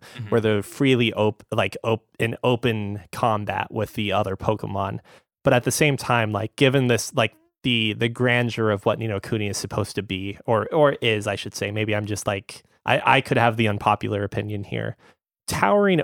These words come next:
Speaker 2: over your enemies and, or at least the majority of your random encounters and your own monster, it just feels kinda weird that you're, you're basically playing chicken, uh, chicken fighting or
Speaker 1: <laughs>
Speaker 2: dog fighting. Like,
Speaker 1: Why don't you
Speaker 2: that,
Speaker 1: just
Speaker 2: that's
Speaker 1: bonk the monsters over the head with your rod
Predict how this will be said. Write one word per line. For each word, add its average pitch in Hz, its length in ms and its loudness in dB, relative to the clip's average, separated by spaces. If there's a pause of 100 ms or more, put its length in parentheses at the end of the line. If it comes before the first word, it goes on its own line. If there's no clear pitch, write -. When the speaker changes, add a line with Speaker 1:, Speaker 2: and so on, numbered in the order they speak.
Speaker 2:
over 131 320 6
your 113 260 2
enemies 107 680 0
and, 104 580 0
or 120 60 4
at 110 80 4
least 104 160 -2
the 120 80 0
majority 107 420 2
of 104 100 2
your 101 120 2
random 101 260 2
encounters 110 640 -2
and 113 300 0
your 104 220 2
own 104 440 0
monster, 104 600 0 (280)
it 127 100 2
just 151 200 2
feels 170 200 4
kinda 143 280 2
weird 110 340 2
that 107 160 0
you're, 110 240 0 (520)
you're 135 140 2
basically 127 680 2
playing 104 680 0
chicken, 95 760 -2 (180)
uh, 95 240 2
chicken 104 380 -2
fighting 95 420 2 (180)
or 98 100 0
Speaker 1:
<laughs> 131 80 -6
Speaker 2:
dog 95 320 0
fighting. 90 580 -4
Like, 101 340 -4
Speaker 1:
Why 120 120 2
don't 123 220 2
you 120 40 -2
Speaker 2:
that, 123 60 4
Speaker 1:
just 151 100 6
Speaker 2:
that's 151 180 4
Speaker 1:
bonk 113 260 6
the 107 80 -4
monsters 98 540 -4
over 98 140 -2
the 98 100 -10
head 95 260 -6
with 101 160 -8
your 92 120 -4
rod 92 440 -6